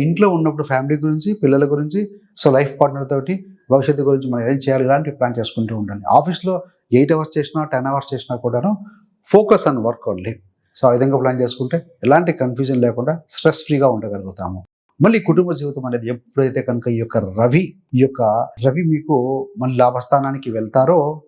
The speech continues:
డెఫినెట్‌గా బాగుంటుంది. అని ఈ మాసంలో మిక్స్డ్ ఉంటుందండి. కొంత వర్క్ మైండెడ్‌గా ఉండటం వల్ల మొదట్లో కొద్దిగా మాట పట్టింపులు వస్తూ ఉంటాయి. తర్వాత మళ్ళీ మీరు మీ యొక్క కుటుంబం మీద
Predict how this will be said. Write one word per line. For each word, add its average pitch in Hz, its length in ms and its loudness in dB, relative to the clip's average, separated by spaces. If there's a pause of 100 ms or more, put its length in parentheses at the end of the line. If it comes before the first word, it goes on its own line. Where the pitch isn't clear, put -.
(100)
డెఫినెట్‌గా 127 460 -2
బాగుంటుంది. 110 380 -2
అని 175 160 0
ఈ - 20 4 (100)
మాసంలో 170 360 2
మిక్స్డ్ 180 320 2
ఉంటుందండి. 110 400 -6 (100)
కొంత 131 160 2 (560)
వర్క్ 160 240 4
మైండెడ్‌గా 175 360 2
ఉండటం 143 300 -6
వల్ల 139 120 -4 (600)
మొదట్లో 147 340 2
కొద్దిగా 120 280 0 (340)
మాట 123 200 4
పట్టింపులు 110 360 -2
వస్తూ - 200 -10
ఉంటాయి. 156 260 -4
తర్వాత 127 220 2 (140)
మళ్ళీ 165 240 2
మీరు 139 180 0 (960)
మీ 123 120 6
యొక్క 120 140 0 (500)
కుటుంబం 147 320 6
మీద 135 80 2